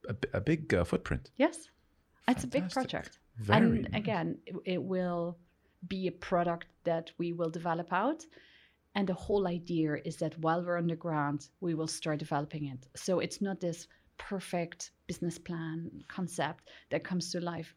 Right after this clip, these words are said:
Speaker 2: It's really the experiences, and we will learn as we go with the locality, with complementing what is there and creating that connection to, yeah, I mean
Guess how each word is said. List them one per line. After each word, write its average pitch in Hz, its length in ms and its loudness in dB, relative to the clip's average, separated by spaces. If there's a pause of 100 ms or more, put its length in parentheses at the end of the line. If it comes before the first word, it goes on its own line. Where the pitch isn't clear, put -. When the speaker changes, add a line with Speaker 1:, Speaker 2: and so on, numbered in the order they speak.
Speaker 2:
It's 180 340 -2 (360)
really 226 400 0 (260)
the 175 200 0
experiences, 226 1000 -4
and 185 140 2
we 175 100 0
will 165 140 0
learn 185 420 -2
as 208 200 -4
we 175 100 -2
go 208 400 2
with 170 180 -2
the 170 80 0
locality, 196 920 -2
with 160 240 -2 (380)
complementing 240 1040 4
what 170 180 0
is 156 240 -2
there 233 360 0 (580)
and 190 160 2
creating 190 540 2
that - 200 -2
connection 202 680 0
to, 190 720 0 (640)
yeah, 185 120 -4 (760)
I - 60 -14
mean 156 120 -8